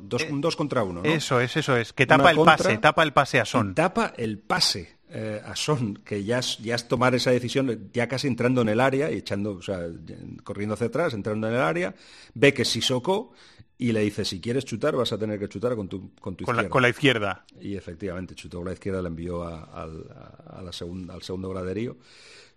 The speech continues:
Speaker 1: Pero bueno, decisiones así un montón. Y la verdad que yo puedo votar por el, el jugador de la temporada para, para el, el premio que dan los,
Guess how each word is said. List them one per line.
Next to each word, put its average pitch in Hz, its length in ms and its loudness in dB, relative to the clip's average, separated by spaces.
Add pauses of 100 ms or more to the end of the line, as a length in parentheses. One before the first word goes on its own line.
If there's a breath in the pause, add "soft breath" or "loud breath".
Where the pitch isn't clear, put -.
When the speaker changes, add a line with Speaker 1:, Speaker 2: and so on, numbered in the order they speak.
(120)
Speaker 1:
Pero 104 360 6
bueno, 107 220 4
decisiones 95 460 -2
así 107 200 -2
un 113 100 2
montón. 90 500 -4 (100)
Y 82 720 -8
la 85 120 -8
verdad 90 240 -4
que 92 920 -4 (480)
yo 92 140 -8 (580)
puedo 107 240 0
votar 104 380 0
por 101 180 -2
el, 98 560 -6
el - 80 -14
jugador 104 360 -4
de 107 40 -2
la 101 140 -2
temporada 120 600 0 (640)
para, 87 600 -12 (100)
para 87 260 -6
el, 87 380 -8
el 90 80 -12
premio 95 300 -4
que 92 80 -2
dan 95 160 -2
los, - 320 -8